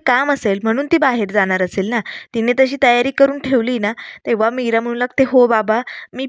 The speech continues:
पीठ पण मळून ठेवलंय, आलं की चपात्या करायचं आणि लगेच जेवायला वाढेल." आता मात्र लगेच सुधाकर भाऊ म्हणू लागतात, "निरुपा, तिला जाऊ दे, तिचं काम असेल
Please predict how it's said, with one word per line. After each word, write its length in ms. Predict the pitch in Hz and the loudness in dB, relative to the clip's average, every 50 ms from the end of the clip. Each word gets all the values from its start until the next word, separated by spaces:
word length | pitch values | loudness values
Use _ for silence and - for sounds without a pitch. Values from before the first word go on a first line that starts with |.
| - - | -10 -10
पीठ 220 | 285 277 269 - - | -12 -12 -8 -2 2
पण 140 | 302 294 294 | 2 2 2
मळून 260 | 285 262 262 269 262 | 2 -2 0 -2 -2
ठेवलंय, 320 | - 294 277 233 240 262 - - | 2 2 4 4 4 2 0 0
आलं 220 | - 240 240 240 247 - | -2 -2 0 0 0 -2
की 60 | - 277 - | -2 -2 0
चपात्या 380 | - 285 - - 254 - 269 262 | 0 0 2 0 0 0 0 0
करायचं 380 | - 269 277 269 254 - - 247 | 2 2 2 2 2 2 0 0
आणि 240 | 247 247 269 277 262 | 0 0 -2 -2 -2
लगेच 300 | 254 226 226 247 254 226 | -2 0 0 0 0 2
जेवायला 380 | - 254 240 240 233 233 226 220 | 2 2 4 4 2 2 2 2
वाढेल." 260 | 214 208 190 180 165 - - - - - - | 0 0 0 -2 -4 -8 -10 -18 -14 -8 -6
आता 260 | - 196 - - 190 | -6 -4 -2 0 2
मात्र 320 | 180 202 202 196 185 202 220 | 2 2 2 2 2 0 2
लगेच 360 | 233 233 233 220 208 233 - | 2 0 0 0 -2 -2 -2
सुधाकर 460 | - 233 226 240 208 196 - 226 226 | -4 -2 0 0 0 0 0 0 0
भाऊ 220 | 226 262 254 240 233 | 2 2 0 0 0
म्हणू 140 | 233 233 | -2 -4
लागतात, 260 | 233 226 - - - - - | -6 -4 -2 -2 -2 -2 -4
"निरुपा, 400 | 220 220 202 220 214 226 233 294 302 - - - - - - _ _ _ - | -6 -6 -6 -4 -2 -2 0 0 -2 -4 -10 -20 -20 -20 -20 _ _ _ -8
तिला 220 | 240 233 220 226 233 | -4 0 0 0 0
जाऊ 280 | 220 - 247 220 226 226 | 0 0 0 0 0 -2
दे, 120 | 196 185 - _ - | -4 -6 -6 _ -10
तिचं 180 | 214 202 - 254 254 - | -8 -2 0 0 0 0
काम 240 | 262 247 247 247 | -2 -2 -2 -4
असेल 260 | 247 240 - 240 254 | -4 -2 0 0 0